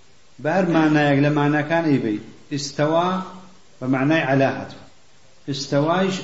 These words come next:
أجر معدى به على إلى بمعنى قصدات. خو أهل السنة ناتو نكو أهل بدع بلين استوى بمعنى استولى. أولاً استوى استوايا.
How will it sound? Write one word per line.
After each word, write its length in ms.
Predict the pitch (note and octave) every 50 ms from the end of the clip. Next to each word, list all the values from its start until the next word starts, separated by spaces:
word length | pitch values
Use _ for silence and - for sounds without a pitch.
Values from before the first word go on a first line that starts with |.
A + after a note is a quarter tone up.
| - E3
أجر 260 | E3 E3+ F3 E3+ D3+
معدى 720 | D3+ D3 D3+ C3+ C#3 D3 C#3 B2 A#2+ D#3+ F3 F3+ F3 D#3+
به 340 | C#3+ C#3+ C3+ B2 A#2+ B2 B2
على 340 | A#2 A#2+ B2 B2 B2+ C#3+
إلى 600 | C#3 C#3 C#3 C#3 C3 B2+ C3 B2+ C3 C#3+ D#3+ E3+ E3 - - - - - - - - -
بمعنى 320 | C3 B2 B2 B2 C#3+ D3+
قصدات. 540 | C#3+ - D3 C#3 C#3 B2+ A#2 A#2+ A2+ G2+ F#2+ F#2+ F#2+ - - - - - - - - - - - - - - - - - - - -
خو 100 | B2+ D3+
أهل 180 | E3+ F3 F3+
السنة 280 | F3 E3+ E3+ F3 F3+ F#3+
ناتو 420 | G3+ G#3 G#3 G3+ F#3+ D#3+ C#3+ D3+
نكو 300 | D3 D3 C#3+ C#3+ D3 D3
أهل 160 | C#3+ C3+ C3+ C3+
بدع 240 | B2+ B2+ C#3 C#3
بلين 260 | C#3+ C#3+ C#3+ D3 D3 D3
استوى 340 | C3+ C#3 - - D3 C#3+
بمعنى 220 | C3 C3 C3 C3+ C#3
استولى. 480 | B2+ - - C3 A#2 G#2+ G#2+ A2+ - - - - - - - - - - - - - - - - - - - - - - - - - - - - - - - - A#2+
أولاً 260 | B2 C#3 E3 F#3 F3+
استوى 520 | - - - E3+ E3 E3+ F3 F#3 G3+ G3+
استوايا. 600 | F#3 - - - G3 G#3+ G3+ D3 A#2+ A2+ G#2 -